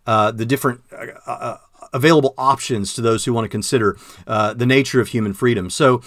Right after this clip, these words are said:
on one end of the spectrum, uh, not that there is a spectrum, one <laughs> option is what we might call libertarian freedom.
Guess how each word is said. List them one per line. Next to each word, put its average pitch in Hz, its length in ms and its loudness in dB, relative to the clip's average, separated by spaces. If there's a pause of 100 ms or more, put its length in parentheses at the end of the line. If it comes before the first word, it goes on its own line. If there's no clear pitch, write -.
(240)
on 156 360 4
one 160 320 4
end 226 120 0
of 147 60 -2
the 123 60 -2
spectrum, 127 640 -2
uh, 120 240 -6
not 120 180 4
that 104 80 -8
there 98 140 0
is 123 100 0
a 92 60 -8
spectrum, 117 420 -8
one 165 280 4
<laughs> 120 100 4
option 147 320 -2
is 139 420 2 (260)
what 151 120 6
we 143 100 4
might 135 200 4
call 127 240 2
libertarian 156 880 2
freedom. 135 380 -4